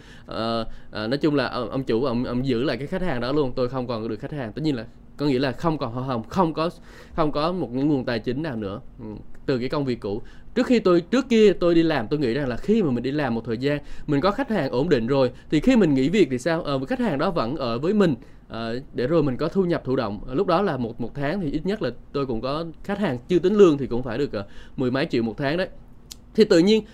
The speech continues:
cúp một phát, nghỉ việc. Xong rồi, lúc đầu thì còn, còn hứa, hứa là, ờ, cho, cho để đi, để có, cho khách hàng đó để mà có thu nhập. Nhưng mà sau một thời gian cúp luôn, không còn một thu nhập nữa. Từ cái công việc cũ của tôi không còn thu nhập nữa. Và rồi tôi không biết phải làm như thế nào đây. Tôi,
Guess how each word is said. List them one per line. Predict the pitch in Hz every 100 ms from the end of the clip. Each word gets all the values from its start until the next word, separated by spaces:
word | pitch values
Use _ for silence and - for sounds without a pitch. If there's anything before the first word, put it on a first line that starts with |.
| - 311
cúp | 320
một | 185 -
phát, | 214 - -
nghỉ | 151 190
việc. | 226 - - - - -
Xong | 196 170
rồi, | 127 - -
lúc | 196
đầu | 180 135
thì | 123
còn, | 117
còn | 120 131
hứa, | 156
hứa | 175 165 208
là, | 185 120 - - -
ờ, | 110 107
cho, | 139 131 127 127 120 117 107 -
cho | 131 131
để | 101 120
đi, | 143 -
để | 104 104
có, | 131 -
cho | 147
khách | 139 170
hàng | 165 117
đó | 117
để | 113
mà | 127 120
có | 135
thu | 147
nhập. | 135 113 - -
Nhưng | 185
mà | 160
sau | 180 170
một | 131
thời | 123
gian | 139
cúp | - 202 196
luôn, | 170 131
không | - 165 147
còn | 120
một | 107
thu | 131
nhập | 131 -
nữa. | 107 - -
Từ | 151
cái | 143
công | 143 151
việc | 156 120
cũ | 107 143
của |
tôi | 156 139
không | 185 180
còn | 143
thu | 139
nhập | 135 120 110
nữa. | 104 - - - 170
Và |
rồi | 170 170
tôi | 208
không | 220 233
biết | 294
phải | 151
làm | 165 131
như | 131
thế | 151
nào | 175 131
đây. | 127 123 - - -
Tôi, | 151 151 147 147